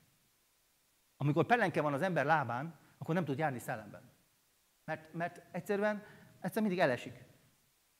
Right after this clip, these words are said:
Pelenkázva van a láb. Nincs fölnőve a szellem az ember személyiségében. Pál az külön imádkozik, hogy a szellemed nőjön föl,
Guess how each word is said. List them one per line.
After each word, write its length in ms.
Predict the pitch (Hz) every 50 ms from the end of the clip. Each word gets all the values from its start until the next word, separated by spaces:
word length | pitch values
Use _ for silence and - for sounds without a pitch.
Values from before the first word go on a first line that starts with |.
| _ _ _ _ _ _ _ _ _ _ _ _ _ _ _ _ _ _ _ _ -
Pelenkázva 540 | - 226 190 156 139 - 151 139 131 143 151
van 160 | 151 143 143
a 40 | 139
láb. 200 | 135 120 117 - - -
Nincs 220 | - 196 202 - -
fölnőve 440 | - 269 277 208 147 123 117 120 123
a 40 |
szellem 480 | 120 - - 180 151 120 104 92 117 117 - _ _ _ _ _
az 120 | - 131 143
ember 300 | 160 156 139 127 123 120
személyiségében. 760 | - - 156 135 120 113 - - 107 92 101 90 101 101 - - _ _ _ _ _ _ _ _ _ _ -
Pál 160 | - 156 165
az 160 | 190 175 - - -
külön 300 | - 285 233 180 170 214
imádkozik, 440 | 247 214 156 139 - - 123 131
hogy 120 | - 135 127
a 40 | 131
szellemed 520 | - - - 262 233 160 120 117 113 113
nőjön 280 | 127 123 113 110 107 107
föl, 280 | - - 120 120 -